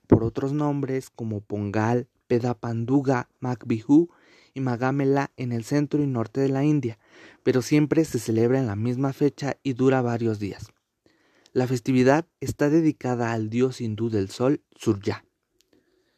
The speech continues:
La importancia de esta celebración se puede notar en la aparición del dios Surya en textos védicos,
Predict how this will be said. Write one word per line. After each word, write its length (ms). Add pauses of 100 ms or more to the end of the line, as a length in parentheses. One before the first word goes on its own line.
(380)
La 100
importancia 540
de 60
esta 160
celebración 760
se 140
puede 340
notar 500
en 140
la 60
aparición 500
del 140
dios 220
Surya 320
en 100
textos 480
védicos, 540